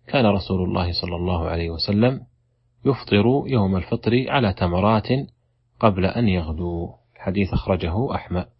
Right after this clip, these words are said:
الحديث أخرجه الحاكم. هذه بعض الأحكام على سبيل الاختصار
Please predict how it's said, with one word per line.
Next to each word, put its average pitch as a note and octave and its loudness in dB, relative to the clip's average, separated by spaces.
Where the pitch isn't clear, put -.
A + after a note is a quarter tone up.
الحديث G2+ -2
أخرجه F#2+ -2
الحاكم. E2+ -6
هذه A#2+ -2
بعض A2+ 0
الأحكام F2+ -2
على G#2+ 0
سبيل F#2+ 0
الاختصار F#2 -2